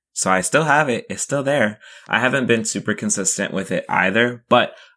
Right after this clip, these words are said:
also doing yoga wasn't a goal that I had intensively set for myself. I was doing three to five days of yoga in January, and then in February, I focused more on doing the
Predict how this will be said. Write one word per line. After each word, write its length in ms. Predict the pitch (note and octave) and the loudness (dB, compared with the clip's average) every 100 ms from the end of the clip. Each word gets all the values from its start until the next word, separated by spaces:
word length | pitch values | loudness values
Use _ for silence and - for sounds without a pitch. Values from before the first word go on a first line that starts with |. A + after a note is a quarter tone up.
| _ - | _ 0
also 280 | G#2+ - | 0 0
doing 240 | G2+ G2+ G2+ | 0 2 2
yoga 220 | G2 F#2+ | 0 0
wasn't 260 | F#2+ F#2 F#2 | 0 0 -2
a 80 | |
goal 420 | E2+ F2 F2+ F2+ - | -2 0 0 -2 -4
that 100 | F#2 | -2
I 100 | F2 | 0
had 200 | F2+ D#2+ - | 0 -2 -4
intensively 640 | F2 - F2+ - F#2 G2 | -8 -8 -6 -4 -2 -2
set 380 | G2 G2+ G#2 - | -2 0 -2 -4
for 100 | - | -4
myself. 500 | G#2 G#2 - G#2+ - | -2 0 0 0 -2
I 80 | G2 | -4
was 140 | G2 | -4
doing 440 | - G2+ F#2+ F#2+ F#2 _ _ _ | 0 0 2 -2 -6 _ _ _
three 160 | G2+ G2 | 2 2
to 80 | G2+ | 2
five 260 | G2+ F#2 | 2 2
days 220 | F2+ F#2 | 2 0
of 140 | F#2 F2+ | 0 -2
yoga 300 | F#2 F2+ F2 | -2 0 -2
in 180 | D#2 F2 | -2 -2
January, 720 | F2+ F#2+ F#2+ G2 G#2 G#2 - | -2 -2 0 4 4 2 -4
and 300 | F#2 F#2 F#2 | -6 -4 -2
then 500 | F2+ F2+ F2+ F2+ F2 _ _ _ | 0 0 0 -2 -4 _ _ _
in 160 | - F#2+ | -6 -6
February, 1040 | - G#2 G2 G2 F#2 F2+ F2+ F2+ F#2 - - | 2 2 4 4 4 4 2 0 -4 -8 -6
I 220 | F2 F2 | -4 -4
focused 500 | - F#2 F2+ F#2 - | -4 -4 -4 -8 -4
more 140 | F#2 | -2
on 140 | F#2 F2+ | -2 -2
doing 260 | F2+ F2 | -4 -4
the 100 | E2+ | -6